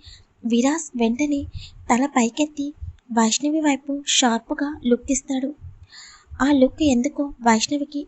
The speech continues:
అర్థమవుతుంది. మార్నింగ్ కూడా ఇలాగే వసుధారని జాగ్రత్తగా చూసుకుంటానని విరాస్కి మాట ఇచ్చింది. ఇప్పుడు అదే మాట అనడం వలన విరాస్ అలా చూశాడని అర్థమై, చిన్నగా తన చేతులతో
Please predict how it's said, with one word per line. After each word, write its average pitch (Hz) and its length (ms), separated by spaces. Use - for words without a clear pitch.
అర్థమవుతుంది. 262 720
మార్నింగ్ 226 420
కూడా 285 280
ఇలాగే 262 400
వసుధారని 277 560
జాగ్రత్తగా 233 560
చూసుకుంటానని 269 760
విరాస్కి 277 720
మాట 226 300
ఇచ్చింది. 269 460
ఇప్పుడు 285 300
అదే 233 280
మాట 302 240
అనడం 233 340
వలన 285 260
విరాస్ 262 500
అలా 285 180
చూశాడని 269 580
అర్థమై, 285 480
చిన్నగా 277 520
తన 311 100
చేతులతో 302 760